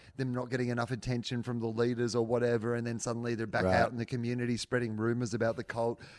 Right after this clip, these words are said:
Speaker 1: Like, we need this to be a pla-, I'd rather concentrate on value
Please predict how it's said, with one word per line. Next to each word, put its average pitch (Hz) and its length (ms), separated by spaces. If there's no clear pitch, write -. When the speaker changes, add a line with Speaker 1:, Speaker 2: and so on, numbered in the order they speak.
Speaker 1:
Like, 143 140
we 147 80
need 180 220
this 185 240
to 180 80
be 156 100
a 143 60
pla-, - 260
I'd 175 160
rather 202 300
concentrate 147 580
on 127 320
value 135 760